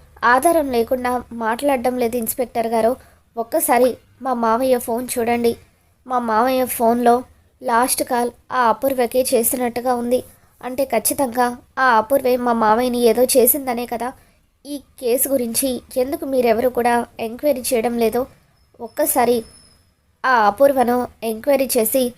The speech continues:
ఆ రత్నం విషయంలో, మా మావయ్య విషయంలో ఆ అపూర్వ పాత్ర ఉందో లేదో తెలుసుకోండి. అప్పుడొచ్చి నాతో మాట్లాడండి" అని చెప్పి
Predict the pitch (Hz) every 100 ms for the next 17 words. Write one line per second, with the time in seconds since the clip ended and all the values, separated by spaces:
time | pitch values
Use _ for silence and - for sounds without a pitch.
0 | - - _ - 254 254 226 - 294 277
1 | 247 269 233 240 233 233 _ 254 254 233
2 | 214 254 254 226 254 226 233 240 _ _
3 | 254 240 202 262 254 240 220 220 277 254
4 | 226 233 247 214 254 254 240 262 277 247
5 | 233 226 - _ _ 247 240 320 294 -
6 | 277 226 220 254 233 220 240 247 233 226
7 | 220 226 220 247 240